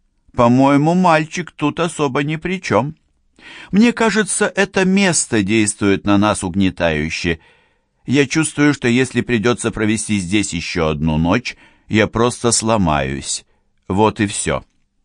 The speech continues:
Сделайте так, чтобы мы хоть как-то отсюда выбрались». Она говорила, практически не думая, и теперь ожидала возражений. Но Стэнхэм сказал только:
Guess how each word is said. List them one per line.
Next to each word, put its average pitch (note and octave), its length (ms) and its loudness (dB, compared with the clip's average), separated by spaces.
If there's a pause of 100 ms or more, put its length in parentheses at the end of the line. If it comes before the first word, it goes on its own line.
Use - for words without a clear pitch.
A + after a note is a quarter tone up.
(280)
Сделайте F3+ 600 0
так, D#3 220 -2
чтобы A#2 300 -2
мы B2 120 2
хоть A2+ 240 -2
как-то G2 560 -2
отсюда A#2+ 480 -4
выбрались». A#2 720 -8 (920)
Она A#2+ 300 -2
говорила, D#3+ 580 -4
практически A2+ 720 -6
не E2+ 180 2
думая, A2 600 -2 (540)
и G2 120 -4
теперь F#2 520 -2
ожидала D#2+ 600 -4
возражений. C2+ 920 -6 (840)
Но A2 240 4
Стэнхэм B2+ 540 0
сказал F#2+ 500 -4
только: D2 500 -6